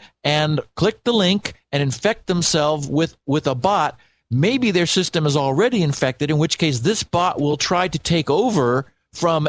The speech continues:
any bots you have before to, you know, now you got bots having war on your own machine. But, you know, that's what's happened here in this case.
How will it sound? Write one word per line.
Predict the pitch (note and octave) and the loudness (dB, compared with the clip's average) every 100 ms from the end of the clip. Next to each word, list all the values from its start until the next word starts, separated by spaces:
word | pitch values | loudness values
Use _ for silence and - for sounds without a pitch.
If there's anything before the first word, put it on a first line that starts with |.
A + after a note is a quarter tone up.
| - | -2
any | F3+ F3+ D#3 | 0 2 0
bots | D#3+ E3+ F3 - | 0 0 -2 -2
you | D#3 | 0
have | C#3+ D3+ D3+ B2+ | 0 0 -2 -4
before | B2 A#3 A#3 D#3+ D3+ - _ _ _ - | -4 0 0 0 -2 -6 _ _ _ -2
to, | E3 D3+ | 0 2
you | D#3+ | 0
know, | C#3+ | 2
now | D3 D#3+ F#3+ | 0 0 0
you | E3+ | 0
got | D3 D#3+ C#3 A2+ A2+ A2 | 0 0 0 -4 -4 -2
bots | C3 D#3 G#3 - | 0 0 0 -2
having | D#3+ D3+ D3+ | 0 0 0
war | C3 C#3 G3 G3+ C3+ C3 B2+ | 0 2 2 2 2 0 0
on | D3 D3 | -2 0
your | C3+ C3+ | 0 0
own | D#3 F3 E3+ | 0 0 0
machine. | D3 - G3+ E3 F2+ E2 - _ - | 0 0 0 0 0 -4 -8 _ -8
But, | C#3+ C#3 | -4 -4
you | B2+ | -2
know, | C3 D3 - - | -2 -2 -6 -6
that's | G#2 D3+ - | -4 -2 -4
what's | D#3 F#3 C#3+ | -4 -2 0
happened | E3 F#3+ C#3 A#2 | -2 -2 -2 0
here | A2+ G#2 | 0 0
in | G#2 A#2+ | 0 0
this | D#3 | 0
case. | - E2 D2+ - | -2 -6 -6 -10